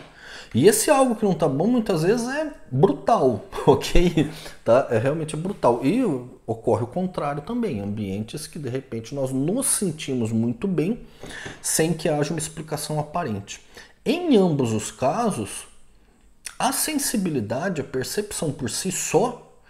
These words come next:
é, embora ela possa dar alerta, ela não nos diz o que acontece, ela não nos diz principalmente o porquê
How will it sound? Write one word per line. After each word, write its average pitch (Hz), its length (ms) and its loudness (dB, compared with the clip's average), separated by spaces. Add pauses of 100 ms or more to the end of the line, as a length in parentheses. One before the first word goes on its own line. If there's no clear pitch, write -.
(540)
é, 117 520 4
embora 139 420 2
ela 233 160 2
possa - 380 -4
dar 107 160 0
alerta, 151 440 -2
ela 151 120 0
não 160 180 0
nos 220 340 0
diz 170 260 -4
o 147 40 -10
que - 120 -6
acontece, 123 680 -8
ela 104 100 -4
não 107 200 -4
nos 117 340 -4
diz 123 220 -6
principalmente 151 760 -6
o 143 40 -2
porquê 185 1040 0